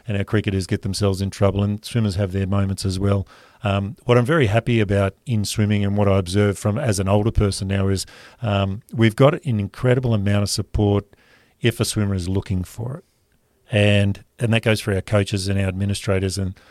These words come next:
and things like that. I'm, I'm really proud of the way swimming has gone about putting together a framework and apparatus that can be sought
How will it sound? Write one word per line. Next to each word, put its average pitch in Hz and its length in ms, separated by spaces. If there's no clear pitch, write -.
and 104 160
things 104 240
like 95 200
that. 104 220
I'm, 110 520
I'm 113 200
really 147 300
proud 113 360
of 98 80
the 101 100
way 98 180
swimming 104 360
has 98 140
gone 107 260
about 101 360
putting 135 280
together 110 320
a - 20
framework 107 540
and 98 100
apparatus 98 680
that - 280
can 107 380
be 98 180
sought 151 420